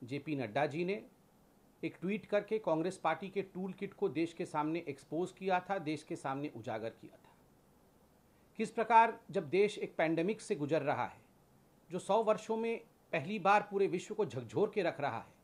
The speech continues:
उस समय किस बदनीयती के साथ, किस खराब इंटेंशंस के साथ एक टूल किट बना करके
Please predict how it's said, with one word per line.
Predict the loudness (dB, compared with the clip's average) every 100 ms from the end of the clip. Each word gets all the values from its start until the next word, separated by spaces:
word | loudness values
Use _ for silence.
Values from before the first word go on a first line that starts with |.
| _ _ _ _ _ _ -4
उस | -2 0
समय | 0 0 -4 -8 -20 _ _
किस | -12 0
बदनीयती | 2 2 2 0 -2 -4
के | -4
साथ, | 0 2 2 -2 -20 _ _ _ _
किस | -4 -2
खराब | 2 2 4
इंटेंशंस | 0 0 0 0 -4 -2
के | 0
साथ | 2 2 2 -4 -20 _ _ _ _ -10
एक | -8 -2
टूल | 0 0
किट | -2 -4
बना | 0 2 2
करके | 2 0 2 0 -2